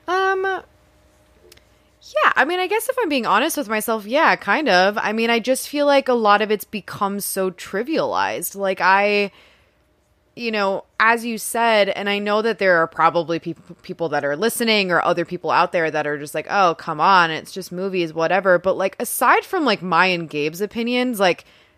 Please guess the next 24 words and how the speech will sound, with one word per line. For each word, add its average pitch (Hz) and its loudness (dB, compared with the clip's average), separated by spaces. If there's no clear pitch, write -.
these 339 -2
people 302 0
have 233 2
spent 202 -6
their 185 0
entire 196 2
lives 160 4
working 151 -6
for 156 -4
a 147 -2
moment 143 -6
like 143 -8
this. - -8
Artistry 285 2
is 202 0
not 180 2
something 190 -6
you 175 -4
get 156 2
rewarded 156 0
for 151 0
every 147 0
single 139 -6
day. 131 -2